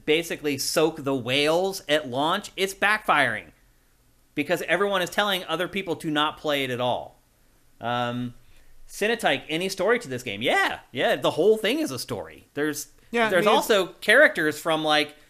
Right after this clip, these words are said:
Speaker 1: Heroes of the Storm. I saw some characters from Heroes of the Storm show up in this.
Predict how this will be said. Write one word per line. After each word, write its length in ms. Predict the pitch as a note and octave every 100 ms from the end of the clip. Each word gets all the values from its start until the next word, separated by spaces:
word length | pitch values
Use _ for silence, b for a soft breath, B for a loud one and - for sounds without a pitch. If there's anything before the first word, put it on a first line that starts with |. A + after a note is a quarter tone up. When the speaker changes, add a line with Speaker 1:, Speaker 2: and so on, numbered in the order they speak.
| b -
Speaker 1:
Heroes 300 | A#3+ C#4+ A#3
of 80 |
the 100 | A3+
Storm. 520 | G#3 - A3 D4+ F4 B3
I 80 |
saw 160 | G3 C4
some 140 | A#3+
characters 340 | A3+ C4+ E4+ F4+
from 140 | G#3+
Heroes 320 | B3+ D4+ C4+ A#3
of 100 | A#3
the 80 |
Storm 460 | A3+ - B3 E4+ D#4+
show 240 | - G#3+
up 160 | E3+ D3+
in 80 | C3+
this. 360 | A#2 G2+ -